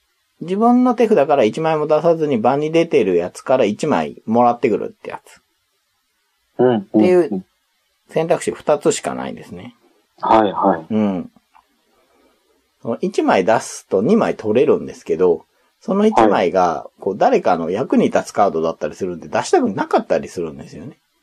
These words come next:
Speaker 2: はいはいはいはい。
Speaker 1: で、山札の上からも、なんだかわかんないけど、一枚取ることが一応できるんですけれども、そうすると情報は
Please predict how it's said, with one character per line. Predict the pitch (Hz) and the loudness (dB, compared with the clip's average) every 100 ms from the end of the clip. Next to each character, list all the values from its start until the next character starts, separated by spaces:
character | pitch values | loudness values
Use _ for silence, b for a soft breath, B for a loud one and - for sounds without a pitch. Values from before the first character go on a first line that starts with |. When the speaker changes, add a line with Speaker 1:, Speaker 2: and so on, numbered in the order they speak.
| _ _ | _ _
Speaker 2:
は | 135 135 147 135 | -2 0 2 2
い | |
は | |
い | 113 | 2
は | |
い | 127 107 95 | 2 2 2
は | 107 90 - | 0 -2 -2
い。 | |
Speaker 1:
で、 | 180 - - | 0 0 -2
山 | 143 180 226 254 | -2 0 0 2
札 | 233 | 2
の | 214 151 127 82 | 2 2 -2 0
上 | 151 208 | 2 2
か | 214 135 | 2 0
ら | 92 | 0
も、 | 104 90 69 | 0 -2 -4
な | 156 | -4
ん | 170 | 0
だ | 113 | 2
か | |
わ | 90 | 2
か | 85 113 | 2 0
ん | |
な | 110 | 0
い | 87 | -2
け | |
ど、 | 82 | -4
一 | 92 | 0
枚 | 117 | 0
取 | - 135 | 2 0
る | |
こ | 101 | 2
と | 87 | 0
が | |
一 | 80 82 117 | -2 0 0
応 | |
で | 95 110 | 2 0
き | 190 | 2
る | 143 | 0
ん | 73 | -2
で | - | -10
す | - | -10
け | 76 | -10
れ | |
ど | 73 | -8
も、 | 190 202 - _ _ | -6 -4 -6 _ _
そ | - 240 | 0 0
う | |
す | - | 0
る | - | -4
と | 165 | 0
情 | 190 233 | 2 2
報 | 233 247 233 | 2 2 6
は | 220 220 | 4 2